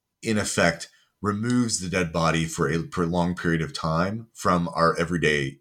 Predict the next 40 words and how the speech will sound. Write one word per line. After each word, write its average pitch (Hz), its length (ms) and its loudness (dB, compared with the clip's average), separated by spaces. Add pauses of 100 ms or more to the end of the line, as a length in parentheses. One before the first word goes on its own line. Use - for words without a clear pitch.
(160)
temporality. 67 840 -4 (360)
And 95 100 -6
so 127 80 0
this 151 140 0
is 151 60 0
why 135 120 6
I 110 40 2
became 104 220 -4
really 92 180 0
interested, 76 360 2
because 73 440 -4 (320)
embalming 113 600 0
in 92 100 -4
this 87 180 0
reproducible 95 720 0
method 85 320 2
that 76 160 0
could 78 160 -4
be 78 140 -2
then 71 260 -4
done, 92 340 0
because 104 220 -8
reproducibility 92 840 0
was 67 140 -10
always 65 260 -8
a - 40 -10
key 69 120 -20
thing. 62 260 -20 (1080)
It 104 120 2
meant 104 240 2
that 92 140 -2
suddenly 107 280 2
there 90 140 0
was 82 160 0
more 73 200 -2
time, 117 680 0
there 85 100 -2
was 80 180 -2
more 76 140 -4
space, - 840 0